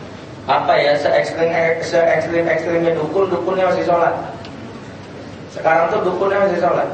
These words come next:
Saya pernah nonton tayangan dukun yang buat nyantet, ditanya sama dorce gitu, sebuah tayangan, "Apa yang Anda lakukan sebelum Anda menyantet orang?" "Saya sholat dulu tahajud dua belas rakaat." Bayangin, dia aja tahajud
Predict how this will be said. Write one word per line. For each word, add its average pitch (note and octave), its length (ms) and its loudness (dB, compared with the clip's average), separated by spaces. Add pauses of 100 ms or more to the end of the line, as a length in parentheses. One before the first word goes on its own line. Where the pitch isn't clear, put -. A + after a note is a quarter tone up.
(720)
Saya C#3 160 2
pernah D#3+ 320 0
nonton D#3+ 240 2
tayangan D#3+ 480 2
dukun E3+ 400 0
yang D#3 240 2
buat D3+ 160 2
nyantet, C#3+ 400 0
ditanya E3+ 560 0
sama D3 160 -2
dorce D3+ 320 -2 (100)
gitu, - 220 -8 (480)
sebuah C#3+ 240 2
tayangan, C#3+ 480 2 (640)
"Apa D3 240 0
yang C3+ 100 4
Anda B2 100 2 (120)
lakukan E3 300 2 (100)
sebelum C#3+ 180 -4
Anda C#3+ 300 0
menyantet D3 400 -2
orang?" D#3 240 2
"Saya D#3 160 0
sholat - 320 2
dulu C#3+ 320 -4
tahajud C3 480 -2
dua A#2+ 160 -6
belas A2+ 160 0
rakaat." - 460 -6 (1120)
Bayangin, - 580 2
dia G#3+ 220 4
aja - 160 0
tahajud A3+ 420 2